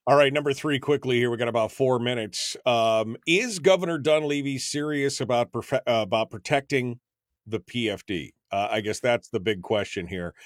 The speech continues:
I mean, it would look like it on the surface since he proposed a big four thousand dollar P F D, but is he really serious about protecting it?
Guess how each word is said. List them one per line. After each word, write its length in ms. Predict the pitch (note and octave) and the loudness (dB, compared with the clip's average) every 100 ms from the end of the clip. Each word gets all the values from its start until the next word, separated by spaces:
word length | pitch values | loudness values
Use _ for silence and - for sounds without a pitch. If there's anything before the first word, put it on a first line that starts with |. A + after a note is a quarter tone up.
| - - | -10 0
I 80 | C3+ | 4
mean, 140 | D3 | 4
it 60 | C3 | 4
would 120 | C3 | 4
look 220 | G3 F#3 | 4 4
like 220 | D#3+ D#3+ | 2 4
it 80 | D#3 | 4
on 100 | C3 | 2
the 60 | A#2+ | 2
surface 420 | D#3 D3 D3+ C3+ | 2 2 2 0
since 200 | B2 A2+ | -2 -2
he 180 | B2+ A#2 | -2 -2
proposed 600 | - A2 C3+ B2+ B2+ - | -2 2 4 4 2 -2
a 40 | |
big 260 | F#2 A#2+ G#2 | -2 -2 -2
four 200 | A#2+ A#2+ | -2 -2
thousand 380 | A#2+ A2+ A2+ A2+ | 0 0 0 0
dollar 240 | A2 A2 | 0 0
P 220 | G#2+ A2+ | 0 0
F 140 | A2 - | 0 0
D, 180 | A2 | -2
but 240 | G#2 G#2+ G2+ - - - - _ _ _ - | 0 -2 -2 -6 -20 -20 -20 _ _ _ -8
is 400 | D3 D#3+ F3 B2 | -2 2 2 2
he 180 | D3 C3+ | 2 2
really 540 | A#2+ B2+ G2+ D#2 - _ | 2 2 2 -4 -12 _
serious 460 | - C#3 A#2 G2+ A#2 | -2 0 2 0 -2
about 260 | G#2 G2 | -2 -2
protecting 440 | F#2+ F2 F#2+ F2+ | -4 -4 -6 -6
it? 100 | G#1+ | -18